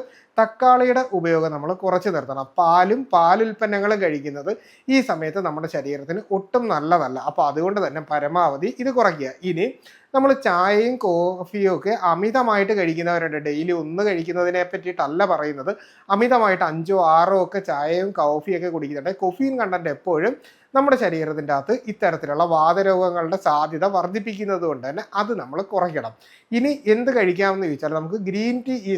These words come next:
സമയത്ത് ഉപയോഗിക്കാം. ഗ്രീൻ ടീ അത്യാവശ്യം ടേസ്റ്റ് ഭയങ്കര നല്ലതാണെന്നുള്ള അഭിപ്രായം എനിക്കില്ല. പക്ഷേ എന്നാലും നമ്മൾ രാവിലെ വെറും വയറ്റിൽ ഒരു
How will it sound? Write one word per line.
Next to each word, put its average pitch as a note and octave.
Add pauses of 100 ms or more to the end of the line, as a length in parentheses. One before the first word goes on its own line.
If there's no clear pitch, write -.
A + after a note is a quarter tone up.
സമയത്ത് D3+
ഉപയോഗിക്കാം. E3+
ഗ്രീൻ D#3+
ടീ F#3+
അത്യാവശ്യം F#3 (380)
ടേസ്റ്റ് G3
ഭയങ്കര G#3+ (440)
നല്ലതാണെന്നുള്ള G3
അഭിപ്രായം F#3
എനിക്കില്ല. F3+ (160)
പക്ഷേ F#3
എന്നാലും E3+ (440)
നമ്മൾ B3+ (120)
രാവിലെ F#3+
വെറും D#3+
വയറ്റിൽ F3
ഒരു E3+